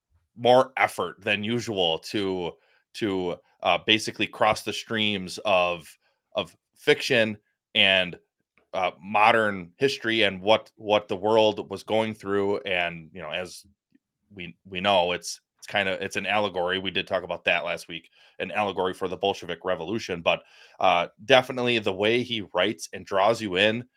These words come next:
because if you think about it, man, it's animals who are talking and, and raging a rebellion against Mister <laughs> Jones and the far-, like, you would think adults would just write this off, or even young adults, like freshmen in high school.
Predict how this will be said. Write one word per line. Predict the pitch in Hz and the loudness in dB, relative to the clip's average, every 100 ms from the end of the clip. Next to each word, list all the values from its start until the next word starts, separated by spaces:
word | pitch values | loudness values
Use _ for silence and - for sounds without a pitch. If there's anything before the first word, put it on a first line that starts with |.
| _ _ | _ _
because | 196 220 208 | -2 0 2
if | 220 | 0
you | 165 | -2
think | 175 302 - | -6 -6 -4
about | - 76 71 | -2 0 -2
it, | - | -4
man, | 110 143 | -2 2
it's | 165 - | 0 0
animals | 185 190 139 87 69 - - - _ _ | -2 2 2 0 -10 -10 -10 -12 _ _
who | 185 165 | 2 6
are | 123 | 6
talking | 110 135 139 143 170 165 | 6 2 2 2 -2 2
and, | 135 110 - | 0 -2 -4
and | 113 98 92 | -4 -4 -6
raging | 110 127 123 147 | -4 -4 -4 -2
a | 127 92 | -2 -2
rebellion | 95 95 85 87 120 135 151 147 | -4 -8 -4 -2 -2 0 0 0
against | 120 117 - | -2 -4 -4
Mister | 123 - 120 | -10 -6 -8
<laughs> | |
Jones | 107 98 - 156 131 | -4 -6 -4 -6 -2
and | 135 123 | -2 -2
the | 117 | -4
far-, | - 101 | -4 -2
like, | 131 117 - - _ _ _ _ | 2 2 2 -20 _ _ _ _
you | 180 202 | 2 6
would | 165 123 - | 6 4 2
think | 202 147 131 | 4 4 2
adults | 120 123 135 135 | 0 8 8 8
would | 127 | -2
just | 113 120 107 | -2 -4 2
write | 117 113 | 2 2
this | 104 85 | -2 4
off, | 131 87 80 - _ _ | 4 4 -2 -10 _ _
or | 131 | 0
even | 156 190 156 | 2 2 2
young | 185 175 | 2 4
adults, | 127 104 - | 6 4 4
like | 120 120 | 0 0
freshmen | - 143 - 90 85 | 0 -2 -2 -8 -6
in | 107 | -6
high | 123 | -6
school. | 123 90 76 | -8 -10 -10